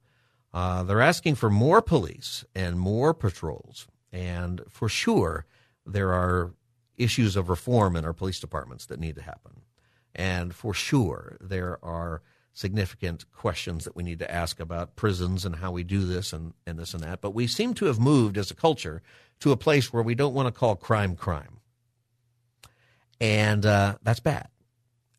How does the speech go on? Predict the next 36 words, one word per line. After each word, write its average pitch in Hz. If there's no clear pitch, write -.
That 104
isn't 131
something 120
that's 104
going 110
to 98
work. 113
And 107
I 107
think 147
what 82
we're 113
seeing 110
is 95
the 104
result 107
of 80
that. -
What -
we're 92
seeing 107
is 92
if 104
we're 120
not 143
going 139
to 113
call 107
crime 98
crime, 85
and 104
if 98
we're 104
going 104
to 95
blame, 120